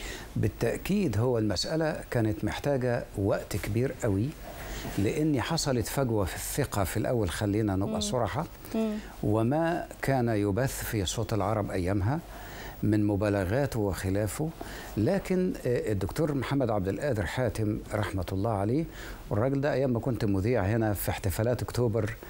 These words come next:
Speaker 1: أنا كنت بستضيفه، وفي حاجات يمكن هتبقى مفاجآت بقولها لأول مرة
Speaker 2: مم.
Speaker 1: حكاها لي وتم بثها من خمسة وعشرين سنة في البرنامج العام.
Speaker 2: مم.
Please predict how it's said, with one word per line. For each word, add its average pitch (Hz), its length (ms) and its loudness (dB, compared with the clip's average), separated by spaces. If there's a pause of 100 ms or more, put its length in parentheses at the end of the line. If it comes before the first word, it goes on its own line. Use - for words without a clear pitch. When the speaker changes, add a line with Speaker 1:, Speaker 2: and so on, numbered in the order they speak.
(220)
Speaker 1:
أنا 110 200 4
كنت 110 280 0
بستضيفه، 110 720 0 (560)
وفي 143 240 2
حاجات 143 340 0
يمكن 135 240 2
هتبقى 123 340 0
مفاجآت 110 540 0 (400)
بقولها 107 420 2
لأول 107 360 2
مرة 113 340 2 (120)
Speaker 2:
مم. 220 300 0
Speaker 1:
حكاها 107 520 2
لي 120 220 0
وتم 127 1200 0
بثها 123 540 0 (420)
من 107 60 0
خمسة 131 300 2
وعشرين 107 240 2
سنة 104 300 2
في 98 360 0
البرنامج 101 580 2
العام. 104 280 2
Speaker 2:
مم. - 160 -2